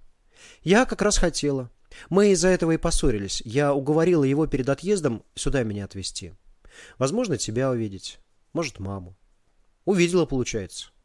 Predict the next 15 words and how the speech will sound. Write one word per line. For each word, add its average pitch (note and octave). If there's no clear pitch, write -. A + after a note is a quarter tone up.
Лежали B2+
молча. G2+
А G#2+
ты D3+
с -
мамой D3
не C3
общалась? C#3
Нет, F#3
даже C3
не B2+
хотела. G#2+
Это D3
ужасно, D3+
но A2+